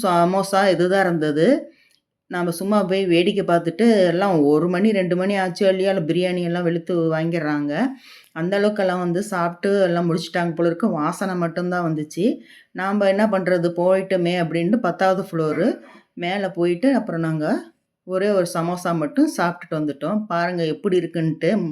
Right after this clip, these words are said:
முன்னாடி இருக்கிற வரவேற்பு இது.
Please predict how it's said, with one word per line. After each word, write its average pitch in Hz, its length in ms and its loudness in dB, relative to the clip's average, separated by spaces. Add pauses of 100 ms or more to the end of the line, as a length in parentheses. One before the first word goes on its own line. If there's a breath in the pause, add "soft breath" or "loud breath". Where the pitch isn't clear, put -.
முன்னாடி 165 300 -2
இருக்கிற 151 520 -4 (340 loud breath)
வரவேற்பு 165 640 -2
இது. 156 460 -2